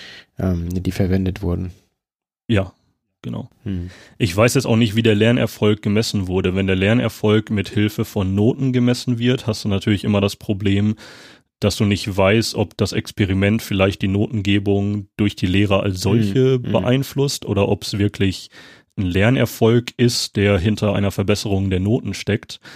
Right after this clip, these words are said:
Speaker 2: Wenn du sowas wie standardisierte Tests hast, dann hast du das Problem nicht oder zumindest nicht in dem Maße.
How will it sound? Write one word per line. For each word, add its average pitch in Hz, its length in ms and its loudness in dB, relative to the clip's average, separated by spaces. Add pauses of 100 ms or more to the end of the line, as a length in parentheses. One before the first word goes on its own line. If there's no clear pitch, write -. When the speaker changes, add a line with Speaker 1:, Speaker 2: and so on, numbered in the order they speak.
(300)
Speaker 2:
Wenn 98 140 0
du 101 60 4
sowas 104 300 2
wie 107 80 2
standardisierte 104 720 2
Tests - 480 -2
hast, - 400 -2 (1160)
dann 92 220 0
hast 104 200 0
du - 20 2
das 98 160 0
Problem 95 760 -2 (600)
nicht 104 500 0
oder 98 160 2
zumindest 98 300 -2
nicht 98 140 -2
in 98 100 0
dem 92 180 0
Maße. 113 500 0